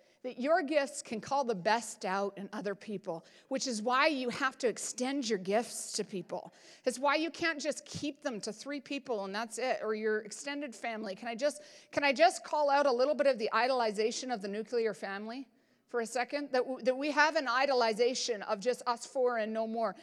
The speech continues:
And if it's just me and my family and my kids serve the Lord and we look good and our faces are clean, then praise the Lord. Listen, God's called you to more than just that. Can I call you to be bigger and str-, I believe God's called you to be bigger and stronger than that.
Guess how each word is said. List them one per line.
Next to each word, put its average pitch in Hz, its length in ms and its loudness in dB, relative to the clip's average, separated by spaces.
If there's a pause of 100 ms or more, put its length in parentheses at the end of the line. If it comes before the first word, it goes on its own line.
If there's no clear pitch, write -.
(180)
And - 100 0
if 240 80 0
it's 262 180 -2
just 359 280 0
me 320 220 2
and 294 100 0
my 285 180 0
family 285 400 0
and 254 80 -2
my 240 160 2
kids 285 300 -4
serve 294 180 2
the 277 80 -6
Lord 269 240 2
and 240 80 -4
we 269 160 -2
look 302 260 4
good 277 380 4
and 214 100 -4
our 247 140 2
faces 294 400 0
are 294 100 4
clean, 277 400 -2
then 226 220 -4 (320)
praise 262 300 4
the 262 60 -4
Lord. 214 220 2
Listen, 277 400 -2
God's 311 280 0
called 285 280 -2
you 233 100 -6
to 233 120 -10
more 220 260 -2
than 220 200 -4
just - 300 -10
that. 240 460 -10 (720)
Can 262 120 -6
I 254 40 -2
call 311 320 2
you 339 140 0
to - 140 -6
be 226 160 -4 (180)
bigger 302 440 0
and 185 140 -6
str-, - 360 -2 (200)
I 349 200 2
believe 339 280 2
God's 302 280 4
called 302 280 2
you 254 80 -4
to 233 60 -2
be 220 80 -4
bigger 302 340 -4
and 240 140 -2
stronger 277 680 2
than 208 240 -4
that. 185 460 -8